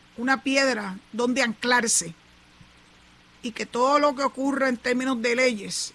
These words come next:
y reglamentos tiene que estar a la par, ¿verdad?, con lo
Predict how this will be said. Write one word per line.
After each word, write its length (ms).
y 80
reglamentos 760
tiene 280
que 120
estar 580
a 80
la 140
par, 380
¿verdad?, 380
con 420
lo 520